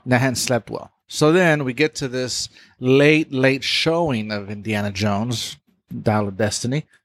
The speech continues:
Starts off great, and I was like, "Oh, this is a great movie." Well, then they tell us that they have these, like, adult slushies. And they made me this huge, I blame the theater. They made me this huge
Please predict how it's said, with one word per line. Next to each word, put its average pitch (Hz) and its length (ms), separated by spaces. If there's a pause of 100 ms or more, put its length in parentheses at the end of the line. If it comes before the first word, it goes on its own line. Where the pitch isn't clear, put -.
(960)
Starts - 300
off 123 160
great, 180 180
and 120 100
I 113 40
was 101 100
like, 107 100
"Oh, 135 40
this 135 120
is - 40
a - 40
great 107 200
movie." 156 320 (640)
Well, 151 120
then 190 180
they 160 100
tell 135 260
us 135 140
that 127 180
they 131 140
have 117 460
these, 117 280
like, 110 220
adult 113 380
slushies. - 680 (1200)
And 127 400
they 127 120
made 127 280
me 143 120
this 131 320
huge, 147 500
I 135 100
blame 185 320
the 127 100
theater. 101 520 (420)
They 127 140
made 156 240
me 151 100
this 113 220
huge 175 680